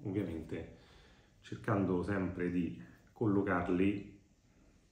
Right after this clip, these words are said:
nell'esigenza effettiva dell'utente che li vuole acquistare. Allora, partiamo a bomba. Primo distinguo, dovete decidere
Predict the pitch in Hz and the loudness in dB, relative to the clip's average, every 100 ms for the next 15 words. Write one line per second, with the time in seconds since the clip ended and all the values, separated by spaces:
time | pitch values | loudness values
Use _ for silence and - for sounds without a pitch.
0 | _ _ _ - 98 101 98 95 104 98 | _ _ _ -8 -2 0 2 0 0 -2
1 | 101 95 104 - 113 - 92 87 82 82 | -2 -2 -4 -2 -2 0 -2 0 -2 -4
2 | 85 82 82 87 82 80 80 78 - 85 | -4 -4 -6 -4 -4 -4 -4 -6 -6 -8
3 | - 80 90 - - - - - - - | -8 -12 -12 -14 -18 -20 -20 -20 -20 -20
4 | - - - - - - - - 117 92 | -20 -20 -20 -20 -20 -20 -20 -2 0 2
5 | 101 - 156 127 113 135 143 147 147 - | 0 0 2 2 4 4 2 0 -2 -4
6 | - - - _ _ _ _ _ _ - | -10 -20 -20 _ _ _ _ _ _ -20
7 | - - 143 135 113 117 127 135 131 139 | -4 0 2 4 4 4 4 4 6 6
8 | 135 - - - 113 104 101 95 95 - | 6 -2 -12 -14 -2 2 4 4 2 0
9 | 95 92 104 95 90 87 80 - | -2 2 2 2 2 0 -2 -10